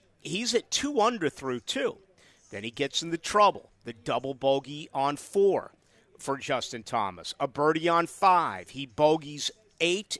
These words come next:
and nine, so he goes out with a plus one thirty-seven.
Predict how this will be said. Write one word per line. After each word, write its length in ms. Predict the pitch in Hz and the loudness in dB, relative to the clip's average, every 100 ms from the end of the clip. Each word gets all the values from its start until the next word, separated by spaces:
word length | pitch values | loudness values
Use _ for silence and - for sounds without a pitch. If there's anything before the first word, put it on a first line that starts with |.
| 190 | -6
and 180 | 170 | -4
nine, 380 | 160 156 160 165 | 2 2 4 0
so 140 | 165 143 | -2 -6
he 100 | 131 | -2
goes 260 | 139 135 | -2 2
out 220 | 147 175 | 6 6
with 140 | 220 147 | 4 -4
a 40 | |
plus 400 | - 165 165 - | -4 0 2 0
one 220 | 160 156 | 0 -2
thirty-seven. 840 | 143 147 117 104 - 208 196 214 | -2 -4 -4 -4 0 4 4 4